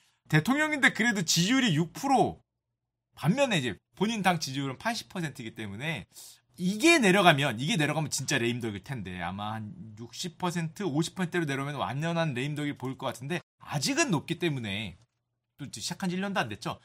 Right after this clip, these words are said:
이제 파워풀한 시기를 지나가고 있지만 지금처럼 이제 여론이 점점 내려가고 선거에서 지는 모습을 보이다 보면은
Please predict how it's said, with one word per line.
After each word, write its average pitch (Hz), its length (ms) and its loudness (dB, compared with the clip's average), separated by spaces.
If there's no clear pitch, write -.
이제 127 120 -10
파워풀한 202 560 0
시기를 165 340 -2
지나가고 147 460 -2
있지만 139 420 0
지금처럼 220 640 8
이제 190 120 6
여론이 180 280 6
점점 165 300 2
내려가고 147 800 -2
선거에서 202 440 -2
지는 156 340 -2
모습을 131 280 -8
보이다 113 280 -4
보면은 104 420 -10